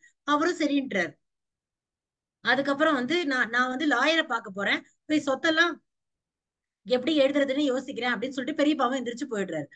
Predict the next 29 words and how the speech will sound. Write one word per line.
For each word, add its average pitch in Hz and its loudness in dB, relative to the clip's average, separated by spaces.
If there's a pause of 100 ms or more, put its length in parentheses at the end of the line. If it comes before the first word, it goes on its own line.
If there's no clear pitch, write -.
(260)
போன 320 2
உடனே 277 2
இவர் 277 0
சொல்றாரு, 269 0
"சேகர், 285 0 (180)
சுவாமி 262 0
இவங்களா 233 -4
தான் 247 -4
நிக்கிறாங்க." 196 -4 (340)
அப்ப 254 -2
சேகரை 320 2
பா-, 220 -2
சேகர் 294 -2
சொல்றாரு 226 -4
சுவாமிகிட்ட, 226 -6 (440)
சுந்தரத்திட்ட 302 0
சொல்றாரு, 208 -2 (280)
"அஹ், 226 -4
ஒரு 226 0 (120)
நானூறு 240 2
ரூபா 285 2 (100)
உனக்கு 220 -8
மாசம் 254 -2
சம்பளம் 247 -4
கொடுக்கலாம், 220 -4
நீ 196 -12
அவ்வளவு 220 -2
வேலை 262 -2
பாக்குற, 208 -6